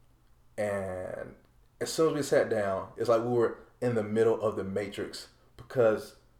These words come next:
I was just looking around and thing, everything seemed to be going wrong around us at once.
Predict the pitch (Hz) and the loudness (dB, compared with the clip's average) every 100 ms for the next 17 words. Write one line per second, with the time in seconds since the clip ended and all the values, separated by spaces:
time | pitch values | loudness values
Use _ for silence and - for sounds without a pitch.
0 | _ - 135 135 117 131 135 107 120 131 | _ 2 2 2 0 0 2 2 4 2
1 | - 110 - - 139 143 - 147 156 151 | 0 -4 -2 2 4 2 4 6 6 4
2 | 165 156 143 - - 151 147 143 - 131 | 4 4 2 -6 0 0 0 -6 -4 -2
3 | 127 123 120 123 123 117 107 - _ _ | 0 4 6 6 2 0 -6 -16 _ _
4 | _ _ 113 107 113 120 120 117 110 107 | _ _ -4 2 4 6 6 4 2 -4
5 | - 110 104 104 107 113 110 101 101 98 | 0 4 4 4 2 2 2 2 0 -2
6 | - 110 101 101 104 104 101 - | -4 0 0 -2 -2 -2 -4 -8